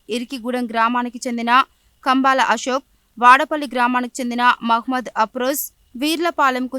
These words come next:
చెందిన మంద శ్రీను, మంద మహేష్, మంద నాగేంద్రబాబు, అమిత్ కుమార్ భరద్వాజ్, రవీంద్ర ప్రసాద్లు ఒక ముఠాగా ఏర్పడి,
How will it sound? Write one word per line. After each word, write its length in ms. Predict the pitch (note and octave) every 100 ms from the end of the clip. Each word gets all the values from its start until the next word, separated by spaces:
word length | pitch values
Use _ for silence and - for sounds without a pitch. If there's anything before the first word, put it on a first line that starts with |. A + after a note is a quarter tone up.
| C4
చెందిన 260 | B3 A#3+ B3+ B3+ -
మంద 240 | A#3+ B3 A#3+
శ్రీను, 420 | - A#3+ B3 C4 -
మంద 240 | A#3 A#3+ B3 A#3
మహేష్, 420 | A3+ B3+ C4 - A#3
మంద 320 | A#3 A3+ B3 A#3+
నాగేంద్రబాబు, 800 | A3+ A3+ B3 A#3+ A3+ A3+ A#3 C4+ - A3+
అమిత్ 260 | B3 C4 -
కుమార్ 320 | B3 A#3+ B3 A#3
భరద్వాజ్, 640 | A3 A3+ G#3+ A#3+ C4+ D#4+ - _ _ C4+
రవీంద్ర 320 | B3+ D4 C#4+
ప్రసాద్లు 500 | C4+ C4 C4+ B3 B3+ A3
ఒక 100 | B3
ముఠాగా 440 | C4+ A#3+ B3 C4+ C4
ఏర్పడి, 540 | A3+ A#3 A#3+ B3 B3